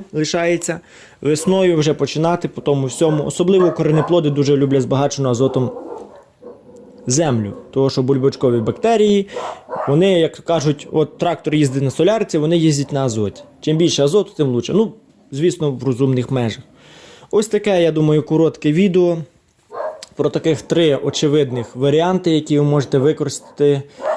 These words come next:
не вкладаючи багато грошей, багато часу. Однозначно, якщо у вас є лійка, супер, внесли одне, друге, третє, ну, третє, ні, на жаль.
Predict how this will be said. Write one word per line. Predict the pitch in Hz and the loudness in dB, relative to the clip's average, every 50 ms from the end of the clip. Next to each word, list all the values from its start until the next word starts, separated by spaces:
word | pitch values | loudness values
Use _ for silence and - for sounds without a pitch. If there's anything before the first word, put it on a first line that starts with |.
| - - - - - | -6 -10 -12 -10 -4
не | 131 156 165 160 | 0 0 0 0
вкладаючи | 139 - 156 143 147 143 135 131 113 135 127 | 2 0 0 0 0 0 0 -2 -4 -4 -2
багато | 120 127 123 120 120 - 127 | -2 -2 0 -2 -2 -4 -4
грошей, | 131 156 165 - - 196 190 185 185 180 165 | -4 -4 -4 -2 0 2 2 4 4 4 2
багато | 135 139 127 131 131 - - 139 | 2 2 2 0 0 -2 -4 -4
часу. | - - 175 170 170 170 165 - - 170 165 160 160 160 156 - _ _ _ _ - _ _ _ - - _ - - - - _ _ _ - | -2 0 0 2 2 2 0 -2 -2 0 2 2 0 0 -2 -6 _ _ _ _ -20 _ _ _ -20 -20 _ -20 -20 -20 -20 _ _ _ -4
Однозначно, | - 131 147 156 151 147 170 156 156 151 - 156 | -2 0 0 0 2 2 2 0 0 0 -2 -4
якщо | 160 - 196 180 | -2 0 2 2
у | |
вас | 180 175 180 - | 2 0 0 2
є | 185 190 | 2 4
лійка, | 202 214 208 185 196 165 147 | 4 4 4 4 4 2 2
супер, | 131 - - 170 151 - - 135 139 | 2 2 0 0 0 0 0 0 0
внесли | 131 147 156 151 - - 180 185 185 175 160 | 2 2 0 0 0 2 2 4 4 4 2
одне, | 147 - - - - - 151 151 170 165 | 2 -2 -4 -4 -2 0 0 2 2 2
друге, | 160 165 165 156 156 156 | 2 2 4 4 4 2
третє, | - 170 180 175 175 170 - 151 - - | 2 2 0 0 0 0 -2 -4 -2 0
ну, | 180 175 139 107 | 2 2 2 0
третє, | - - 131 123 117 - 127 127 | -2 0 0 0 0 0 -2 -2
ні, | 143 160 160 | 0 0 0
на | 143 127 117 | 0 0 -2
жаль. | 107 120 110 - | -2 -4 -4 -4